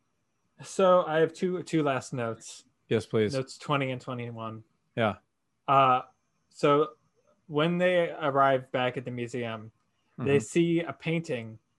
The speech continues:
Speaker 1: of cavemen. And what do the cavemen have on their heads? Turtles.
Speaker 2: Turtles.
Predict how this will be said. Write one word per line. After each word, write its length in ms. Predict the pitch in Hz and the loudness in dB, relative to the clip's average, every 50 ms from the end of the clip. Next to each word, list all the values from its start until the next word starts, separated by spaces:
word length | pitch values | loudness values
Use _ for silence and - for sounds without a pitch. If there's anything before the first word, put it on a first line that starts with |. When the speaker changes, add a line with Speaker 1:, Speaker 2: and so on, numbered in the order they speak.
| _ _ _ _ _ - | _ _ _ _ _ -8
Speaker 1:
of 200 | 170 170 - - | -8 -8 -8 -8
cavemen. 720 | - - 175 185 196 185 143 143 123 120 117 113 117 117 - _ _ _ _ - | -4 0 2 4 2 2 0 -4 -6 -6 -6 -8 -10 -14 -16 _ _ _ _ -14
And 100 | 127 120 | -8 -2
what 120 | 123 135 | 0 0
do 120 | 156 180 190 | 2 2 2
the 100 | 190 175 | 0 -2
cavemen 400 | - 185 180 185 170 185 190 180 | 0 0 0 0 0 0 -2 0
have 220 | 175 180 175 175 175 | 0 0 0 0 0
on 140 | 180 180 | -2 -2
their 140 | 180 180 175 | -2 -2 -2
heads? 500 | 151 165 175 175 175 165 165 - - - _ _ _ _ _ _ _ _ _ _ _ _ _ _ _ _ - | -2 0 0 0 0 -2 -6 -14 -20 -20 _ _ _ _ _ _ _ _ _ _ _ _ _ _ _ _ -18
Turtles. 680 | - - 123 120 113 107 92 98 - - - - - _ - | -10 -6 -6 -6 -6 -6 -10 -12 -16 -20 -20 -20 -18 _ 0
Speaker 2:
Turtles. 600 | 117 113 113 110 110 110 110 107 107 - - | 2 4 4 4 4 2 0 0 -2 -6 -14